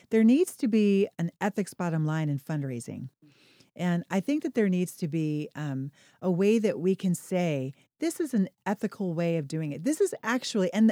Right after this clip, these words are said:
uh, interestingly, the ethical way of doing it is not just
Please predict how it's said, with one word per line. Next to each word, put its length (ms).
uh, 260
interestingly, 600
the 160
ethical 460
way 160
of 100
doing 180
it 80
is 140
not 380
just 520